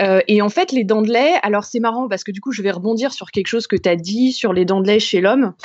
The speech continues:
Et ça, c'est un truc fascinant parce que c'est vraiment une différence entre les dentistes et les chercheurs. Euh, vous, vous regardez beaucoup la fonction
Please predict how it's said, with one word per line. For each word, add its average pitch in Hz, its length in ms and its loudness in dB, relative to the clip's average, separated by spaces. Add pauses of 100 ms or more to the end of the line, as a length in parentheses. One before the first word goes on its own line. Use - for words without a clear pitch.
(280)
Et 208 100 2
ça, 269 160 0
c'est 226 120 -2
un 208 60 2
truc 214 200 -2
fascinant 240 480 -2
parce 226 180 -6
que 190 100 -6
c'est 175 160 -4
vraiment 214 280 0
une 247 80 2
différence 220 420 -2
entre 196 220 -4
les 180 140 2
dentistes 196 440 -2
et 202 60 4
les 175 120 0
chercheurs. 226 680 0
Euh, 170 220 0
vous, 214 160 0
vous 220 100 -2
regardez 196 320 2
beaucoup 214 240 -6
la 190 120 0
fonction 285 540 -6